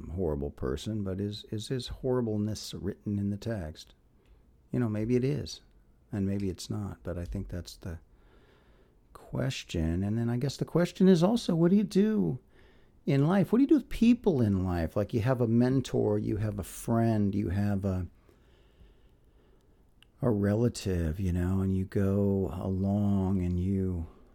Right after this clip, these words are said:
learn later in life that that person was a bad person in various ways, in ways that you, you know, can't tolerate, in ways that you think is, you know, that person is maybe the worst type of person.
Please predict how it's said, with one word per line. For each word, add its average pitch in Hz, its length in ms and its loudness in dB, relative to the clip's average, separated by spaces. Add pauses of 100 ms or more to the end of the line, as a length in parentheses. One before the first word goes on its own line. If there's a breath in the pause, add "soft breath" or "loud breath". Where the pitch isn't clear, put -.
(100)
learn 104 440 0
later 95 320 0
in 92 180 -2
life 98 380 -2
that 85 160 -6
that 90 200 -4
person 95 400 -4
was 87 120 -4
a 87 60 -4
bad 85 460 -4
person 104 480 -4
in 78 160 -2
various 87 460 -4
ways, 117 360 -2
in 113 120 0
ways 123 300 0
that - 100 -6
you, 135 380 -2
you 147 140 -4
know, 113 260 -2 (160)
can't 131 380 -4
tolerate, 151 480 0
in 85 160 -2
ways 104 220 -2
that 123 100 -6
you 113 140 -2
think 120 240 -4
is, 101 140 -4 (140)
you 113 140 -2
know, 104 100 -2
that 110 160 -6
person 127 280 -4
is 120 40 0
maybe 127 180 0
the 120 100 -2
worst 110 580 -2
type 101 300 -6
of 113 200 -6
person. 175 540 -6